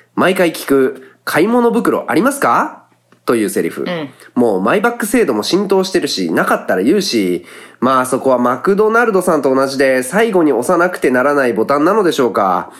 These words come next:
Speaker 1: 「お支払いはどうしますか？」「アイディーで」と答えてます。「はい、エディですか？」と聞かれます。
Speaker 2: うん。
Speaker 1: 毎回「アイディーでしか払っとらんやろうが、汗。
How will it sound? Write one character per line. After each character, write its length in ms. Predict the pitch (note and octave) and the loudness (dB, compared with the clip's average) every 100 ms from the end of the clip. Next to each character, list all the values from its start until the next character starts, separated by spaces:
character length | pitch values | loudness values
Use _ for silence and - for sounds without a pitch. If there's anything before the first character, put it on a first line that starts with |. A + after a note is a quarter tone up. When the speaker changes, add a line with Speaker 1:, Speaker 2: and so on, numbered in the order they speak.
| - _ _ - | -20 _ _ -8
Speaker 1:
「お 80 | - | -2
支 100 | D4 | 2
払 180 | D4 | 2
い 20 | C4 | 2
は 80 | |
ど 100 | A3+ | 2
う 60 | C4+ | 2
し 80 | D#3+ | 0
ま 100 | G#2 | -2
す 80 | - | 0
か？」 400 | G#2 F#3+ - _ _ | 0 0 -6 _ _
「ア 100 | - | -2
イ 80 | A#2 | 0
デ 80 | D3+ | 0
ィ 20 | |
ー 20 | |
で」 320 | C#3+ - - _ - | 0 -2 -8 _ -12
と 100 | - | -8
答 220 | F2+ E2+ | -4 -4
え 40 | |
て 80 | D2+ | -4
ま 100 | C#2+ | -8
す。 300 | - - - _ _ - _ - | -8 -14 -18 _ _ -20 _ -8
「は 120 | - | -4
い、 260 | G3 - - _ - | -4 -4 -20 _ -4
エ 100 | B3+ | -2
デ 120 | G4 | 2
ィ 80 | E4 | 2
で 100 | B2 | 0
す 140 | F#2+ - | -2 -2
か？」 380 | B2 C4+ - _ _ | -2 -2 -8 _ _
と 100 | - | -6
聞 120 | G#2 - | -6 -2
か 100 | G2+ | -4
れ 80 | E2 | -4
ま 140 | E2 | -6
す。 260 | - - D3+ | -8 -10 -10
Speaker 2:
う 40 | |
ん。 220 | E3 D3+ - - | -12 -14 -20 -12
Speaker 1:
毎 300 | - G2 A#2 A#2 | -4 -2 -4 -4
回 260 | B2+ A2+ | -4 -4
「ア 160 | - - | -4 -4
イ 120 | D3 | -2
デ 100 | D3+ | 0
ィ 40 | G#3+ | 0
ー 20 | |
で 100 | D3 | 0
し 140 | - | -2
か 100 | - | -4
払 260 | A2+ A#2+ D3+ | -4 -2 -4
っ 120 | G#3 | -2
と 100 | E3+ | -2
ら 140 | E3 B3 | 0 2
ん 80 | |
や 100 | D4 | 2
ろ 140 | A#3+ D#3 | 2 0
う 40 | |
が、 420 | A#2+ - - - - | -2 -4 -6 -8 -8
汗。 400 | C#3+ D3 - - | -6 -4 -8 -10